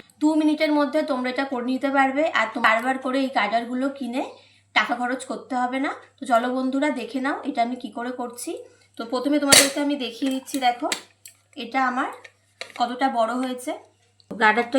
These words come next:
কিন্তু অনেকটাই বড় হয়ে গেছে, দেখো কতটা বড় হয়েছে। তো এটা আমাদেরকে এরকম হাত দিয়ে টেনে মাপটা করে নিতে হবে যে কতটা হয়েছে, এইভাবে মাপটা করে নিতে হবে। তোমরা চাইলে একটুখানি তোমরা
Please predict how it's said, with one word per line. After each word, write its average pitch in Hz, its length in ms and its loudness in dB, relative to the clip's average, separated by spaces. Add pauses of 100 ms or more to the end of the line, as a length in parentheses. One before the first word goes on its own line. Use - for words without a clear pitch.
কিন্তু 262 220 2 (240)
অনেকটাই 254 420 4 (100)
বড় 208 120 6 (100)
হয়ে 190 200 -2
গেছে, 185 220 -10 (340)
দেখো 190 180 -4 (100)
কতটা 220 240 0 (100)
বড় 226 120 4 (100)
হয়েছে। 247 260 -2 (400)
তো - 120 -2
এটা 262 120 4 (100)
আমাদেরকে 254 460 2
এরকম 247 260 -2 (100)
হাত 190 140 0 (160)
দিয়ে 240 160 2 (100)
টেনে 240 260 0 (600)
মাপটা 220 400 4
করে 247 220 2
নিতে 240 220 -2
হবে 254 220 2
যে 254 60 0 (100)
কতটা 220 300 0 (100)
হয়েছে, 208 320 -2
এইভাবে 220 220 -2 (100)
মাপটা 190 340 0
করে 214 180 0
নিতে 214 200 -4
হবে। 226 140 0 (100)
তোমরা 214 280 0
চাইলে 220 300 0
একটুখানি 254 380 -4 (520)
তোমরা 247 200 6